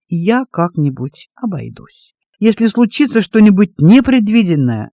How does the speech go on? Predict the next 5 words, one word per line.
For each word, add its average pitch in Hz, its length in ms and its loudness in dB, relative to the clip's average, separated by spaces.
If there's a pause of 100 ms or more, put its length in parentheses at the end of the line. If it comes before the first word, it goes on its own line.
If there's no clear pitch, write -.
(120)
я 123 320 -2
за 214 120 -4
тобой 165 380 2
пошлю». 127 520 -8 (1120)
«Обещаешь?» 226 840 0